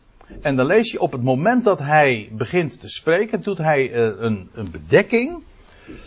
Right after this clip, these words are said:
een doek voor zijn aangezicht.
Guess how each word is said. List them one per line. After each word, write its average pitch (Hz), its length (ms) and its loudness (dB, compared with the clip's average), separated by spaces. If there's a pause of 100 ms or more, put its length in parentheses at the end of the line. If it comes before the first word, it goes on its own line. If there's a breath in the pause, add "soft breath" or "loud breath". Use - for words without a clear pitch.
(380 loud breath)
een 113 520 2
doek 180 360 2
voor 165 260 2
zijn 139 360 -2
aangezicht. 135 960 -4